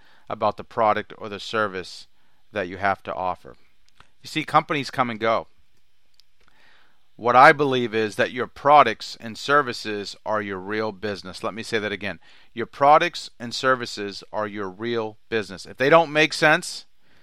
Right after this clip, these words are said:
to someone not involved with the business opportunity, your business, your company will not last. If they do not make sense to you, you will not last in the business. Think about this for a minute. Let's say that you own a Ford dealership, and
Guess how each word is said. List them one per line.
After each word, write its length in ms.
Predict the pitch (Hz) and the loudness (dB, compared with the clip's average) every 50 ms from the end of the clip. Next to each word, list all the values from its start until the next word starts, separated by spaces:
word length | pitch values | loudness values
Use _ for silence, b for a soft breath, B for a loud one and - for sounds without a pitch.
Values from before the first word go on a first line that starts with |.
| - - - | -20 -12 -10
to 80 | 135 | -10
someone 560 | - - - 151 147 147 139 135 127 117 107 | -8 0 2 2 2 2 0 -2 -2 -2 -4
not 300 | 110 120 120 127 135 - | 0 4 4 4 4 2
involved 720 | - 143 123 107 123 123 120 120 120 123 120 120 143 139 - - - - | 0 -10 -6 -2 2 4 6 6 6 4 0 -4 -14 -20 -20 -20 -20 -18
with 180 | - 110 110 95 | -14 -14 -14 -14
the 40 | 98 | -12
business 380 | 92 113 110 101 120 113 - | -6 -6 -6 -6 -8 -6 0
opportunity, 720 | 131 120 110 - 120 - 135 131 127 127 123 135 139 143 b b b b b b b b b b - - - - - | 0 0 0 0 -8 -10 -8 -10 -8 -8 -10 -12 -12 -14 b b b b b b b b b b -20 -20 -20 -20 -10
your 180 | 110 117 127 123 | -4 -2 -2 -2
business, 640 | 107 107 104 135 139 123 113 127 127 127 - - | -2 0 0 0 0 0 0 -4 -6 -6 -6 -6
your 120 | 117 110 101 | -6 -6 -6
company 460 | - 131 123 120 107 - 107 104 101 | -2 -2 -2 -2 -2 -6 -10 -10 -8
will 220 | 98 101 101 104 | -8 -8 -8 -6
not 240 | 101 98 95 87 73 | -4 -2 -2 -2 0
last. 360 | 92 98 90 85 85 - - | 0 2 2 0 0 -4 -8
If 120 | 117 110 - | -8 -4 -4
they 100 | 123 117 | -4 -4
do 80 | 123 | 0
not 220 | 127 135 139 120 120 | 4 4 4 4 2
make 200 | 131 131 123 - | 0 -4 -4 -2
sense 320 | - 147 135 131 127 - | -2 -2 -2 -2 -4 -10
to 120 | - 120 113 | -10 -8 -8
you, 400 | 107 110 131 143 160 185 196 - - - - - - - - - - - - - - - - | -6 -4 -4 -2 -4 -4 -8 -10 -18 -20 -20 -20 -20 -20 -20 -20 -20 -20 -20 -20 -20 -20 -20
you 180 | - 113 123 151 | -12 -8 -8 -6
will 200 | 156 143 131 123 | -6 -4 -6 -4
not 260 | 123 120 117 104 78 | 0 0 0 0 0
last 420 | 104 104 101 101 101 101 - - - | 0 2 2 2 0 -2 -4 -8 -16
in 160 | - 107 107 | -16 -14 -14
the 80 | 107 | -14
business. 400 | 92 95 104 95 - 98 95 - | -10 -10 -10 -10 -10 -14 -16 -10
Think 220 | - - 226 214 214 | -4 -4 -2 -2 0
about 240 | 180 151 131 127 - | 2 4 4 4 2
this 160 | 123 110 - | -4 -8 -6
for 140 | - 120 110 | -8 -8 -8
a 40 | |
minute. 160 | 101 98 92 104 | -8 -6 -2 0
Let's 160 | 151 170 - | 0 0 -2
say 380 | - - - - 185 180 170 | -8 -14 -6 -2 0 2 2
that 160 | 156 147 101 127 | 2 0 -2 -2
you 160 | 147 151 117 | -6 -6 -6
own 180 | 135 135 127 | -6 -6 -6
a 60 | 117 - | -8 -8
Ford 360 | - - 127 120 117 110 98 | -8 -10 -6 -6 -6 -6 -6
dealership, 600 | 101 98 95 82 92 87 - - 98 92 - 104 | -8 -8 -6 -6 -8 -10 -8 -8 -8 -6 -6 -8
and 160 | 101 92 | -12 -12